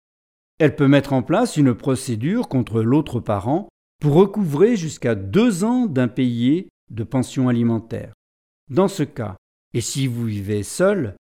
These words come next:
l'A S F est versée à titre d'avance. Si vous vivez en couple, la caf peut aussi vous aider à recouvrer une pension alimentaire impayée. Pour plus d'informations sur vos droits et démarches,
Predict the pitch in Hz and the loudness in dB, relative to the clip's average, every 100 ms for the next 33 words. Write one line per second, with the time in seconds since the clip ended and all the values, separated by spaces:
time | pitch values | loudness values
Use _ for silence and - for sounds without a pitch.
0 | _ - 147 156 135 - 190 220 - _ | _ 0 4 4 2 0 -2 -2 -10 _
1 | _ - 143 143 135 - 247 170 - 180 | _ 0 4 4 2 0 0 -2 -4 -8
2 | 175 123 113 135 123 104 98 - _ _ | -4 -2 2 2 2 -2 -6 -14 _ _
3 | _ _ _ _ - 190 170 170 151 135 | _ _ _ _ -6 -2 0 0 2 4
4 | 131 123 113 - 233 233 117 104 _ _ | 4 2 -2 -4 -6 -6 -8 -10 _ _
5 | _ - 131 127 107 135 - - _ - | _ 0 0 0 -2 -2 -6 -18 _ -2
6 | 139 185 185 254 254 202 120 117 98 104 | 2 2 2 2 2 2 -2 -2 -4 -6
7 | 147 _ _ - 135 131 165 165 117 117 | -8 _ _ -6 0 2 2 -2 -2 2
8 | 147 170 123 139 131 147 127 113 107 101 | 2 2 0 -2 0 0 2 0 -2 -2
9 | - 104 107 - _ - 135 120 123 104 | -4 -4 -6 -10 _ -2 -2 0 0 -2
10 | 95 98 _ _ _ _ _ _ - 117 | -6 -10 _ _ _ _ _ _ -6 -4
11 | - 180 185 127 120 123 127 131 - 208 | -2 -2 0 0 2 2 2 2 2 2
12 | 233 - 113 98 107 101 123 127 104 101 | 2 -2 -6 -4 -4 0 2 2 0 -4
13 | 104 107 131 170 - | -2 -2 -4 -8 -14